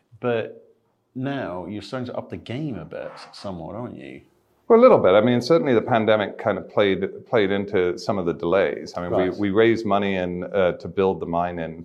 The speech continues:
Speaker 2: February of twenty twenty.
Speaker 1: Hmm.
Speaker 2: Never let a good pandemic get in the way of, uh, building a
Speaker 1: Good
Speaker 2: gold
Speaker 1: man.
Speaker 2: mine. So we built it in the, in the middle of the pandemic.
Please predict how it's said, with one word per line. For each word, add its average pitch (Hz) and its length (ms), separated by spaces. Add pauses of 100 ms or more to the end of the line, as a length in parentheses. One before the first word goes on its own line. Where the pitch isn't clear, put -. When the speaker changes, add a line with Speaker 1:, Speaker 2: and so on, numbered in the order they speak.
Speaker 2:
February 87 320
of 82 80
twenty 87 260
twenty. 87 380 (340)
Speaker 1:
Hmm. 113 280
Speaker 2:
Never 113 200
let 107 160
a 98 60
good 95 220
pandemic 85 500
get 85 100
in 82 140
the 80 60
way 78 220
of, 78 120
uh, 76 220 (160)
building 80 260
a 76 60
Speaker 1:
Good 73 80
Speaker 2:
gold 82 140
Speaker 1:
man. 69 60
Speaker 2:
mine. 76 220
So 117 120
we 127 80
built 151 280
it 110 120
in 98 100
the, 87 280
in 92 140
the 85 220
middle 95 220
of 87 80
the - 60
pandemic. 82 600